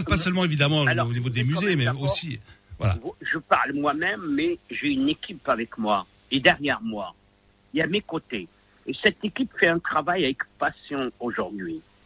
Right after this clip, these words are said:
Speaker 2: Nous n'avons pas besoin de beaucoup d'argent. Nous avons besoin d'idées et de passion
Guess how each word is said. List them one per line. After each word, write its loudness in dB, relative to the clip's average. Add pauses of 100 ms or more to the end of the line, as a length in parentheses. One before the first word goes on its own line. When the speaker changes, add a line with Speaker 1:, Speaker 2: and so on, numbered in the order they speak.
(240)
Speaker 2:
Nous 4
n'avons 0
pas 2
besoin -6
de -8
beaucoup -16
d'argent. -8 (520)
Nous -8
avons -4 (220)
besoin 2
d'idées 0
et -2
de -2
passion -2